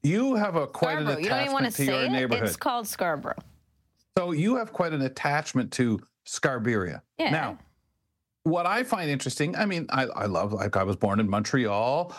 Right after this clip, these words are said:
Speaker 1: I love my part of London that I, I grew up in, in Byron. And maybe it's because I spent a lot of time in Brantford. So,
Speaker 2: Mm-hmm.
Speaker 1: and then, of course, working in Toronto.
Speaker 2: You're
Speaker 1: I
Speaker 2: everywhere.
Speaker 1: don't have that connection. That's it. I don't have the same connection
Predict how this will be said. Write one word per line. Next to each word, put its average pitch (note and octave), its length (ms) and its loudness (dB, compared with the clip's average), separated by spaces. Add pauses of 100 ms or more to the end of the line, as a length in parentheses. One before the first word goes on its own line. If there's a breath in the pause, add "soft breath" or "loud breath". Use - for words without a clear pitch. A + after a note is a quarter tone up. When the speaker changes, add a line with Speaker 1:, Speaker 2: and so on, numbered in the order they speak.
(220 loud breath)
Speaker 1:
I F2+ 100 -4
love F#2+ 240 0
my G#2 120 0
part G#2 240 0
of G2+ 100 0
London A2 380 2
that G#2+ 240 0
I, G#2 240 0
I G#2+ 140 0
grew G#2+ 240 2
up A2+ 120 -2
in, C3 120 0
in B2 100 0
Byron. G#2 460 0
And A2+ 160 2
maybe C#3 260 2
it's D3 140 -4
because B2+ 640 0 (200 loud breath)
I A2 180 0
spent A2+ 280 -2
a A#2 40 0
lot G#2 180 2
of G#2 60 -6
time F#2 260 -2
in E2+ 80 -6
Brantford. C#3 680 -2
So, - 180 0
Speaker 2:
Mm-hmm. A2 340 2
Speaker 1:
and C3 100 2
then, A#2 80 0
of A2 80 -2
course, A2 240 0
working B2+ 320 0
in A#2 80 0
Toronto. C3 560 0
Speaker 2:
You're C4 100 0
Speaker 1:
I F#3 40 0
Speaker 2:
everywhere. E3+ 280 0
Speaker 1:
don't A3+ 240 0
have F#3+ 220 -2
that F3 240 -4
connection. D#3+ 680 0
That's E3 280 -2
it. C#3+ 180 0
I C3 160 0
don't F#3+ 320 0
have F3+ 300 -2
the C#3 80 0
same D3+ 360 0
connection B2+ 480 0